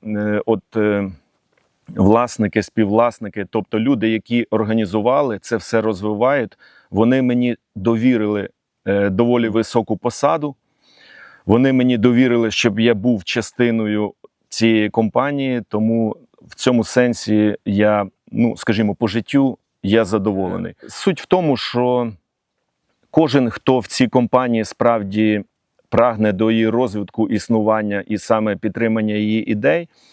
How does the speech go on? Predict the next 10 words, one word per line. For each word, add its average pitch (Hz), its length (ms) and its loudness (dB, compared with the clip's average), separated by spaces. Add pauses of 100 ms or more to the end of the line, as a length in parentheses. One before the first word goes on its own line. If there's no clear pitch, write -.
(540)
він 139 180 4
повинен 120 520 2
бути, 110 680 0 (120)
е, 101 180 -4
в 92 100 -8
темі 139 320 2
і 117 200 2
відданій 98 480 0
своїй 95 340 -4
справі. 92 480 -4